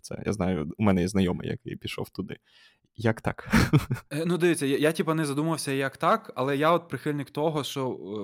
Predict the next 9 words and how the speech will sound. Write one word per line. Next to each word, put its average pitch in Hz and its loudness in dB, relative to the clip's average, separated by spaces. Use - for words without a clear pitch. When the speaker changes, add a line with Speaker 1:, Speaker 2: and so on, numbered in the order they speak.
Speaker 2:
вдома, 139 -2
ну, 120 -12
жодного 107 -4
смартхому. 90 -14
Ну, 139 -10
хіба 165 -2
Аякс 139 2
на 127 -6
затоплення? 92 -10